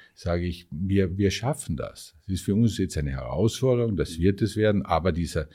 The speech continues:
dieser Umbau, dieser Transfer, diese Transformation ist eine machbare. Und deshalb sehe ich das Unternehmen ganz gut aufgestellt, bina-, bilanziell vor allem sehr gut, mit Cashflows. Schauen Sie, wenn man heute sieht, wir werden deutlich eine, einen Cashflow über achthundert Millionen haben heuer,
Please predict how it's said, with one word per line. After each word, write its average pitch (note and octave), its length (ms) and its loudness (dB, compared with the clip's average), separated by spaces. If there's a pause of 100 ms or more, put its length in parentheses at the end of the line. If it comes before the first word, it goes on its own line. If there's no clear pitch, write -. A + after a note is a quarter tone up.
(260)
dieser E2 280 -2
Umbau, C3+ 560 4
dieser E2 340 -4
Transfer, G2 680 0
diese D2 280 -10
Transformation F2+ 1120 0 (220)
ist B2 180 -4
eine B2+ 200 0
machbare. C3 680 -8 (340)
Und F#2 120 2
deshalb G#2 300 4
sehe A#2+ 220 6
ich - 100 -2
das G2+ 180 2
Unternehmen G2 800 0
ganz A#2+ 420 0
gut A#2 200 2
aufgestellt, E2+ 680 0
bina-, F2 340 4
bilanziell E2+ 800 2
vor G#2 180 0
allem G2+ 140 0
sehr F#2+ 220 -2
gut, G2 240 0
mit D#2 160 -4
Cashflows. F2+ 580 0 (340)
Schauen G#2 180 0
Sie, G2+ 180 0 (360)
wenn G2 120 2
man F#2+ 180 2
heute A2+ 400 4
sieht, G#2 340 -2
wir G2 140 2
werden F#2 560 2
deutlich G2+ 640 2
eine, F2 500 -2
einen E2+ 380 -2
Cashflow F2 440 -2
über D#2+ 260 -2
achthundert D#2 520 -4
Millionen B1+ 480 -8
haben A1 300 -12
heuer, G1+ 320 -18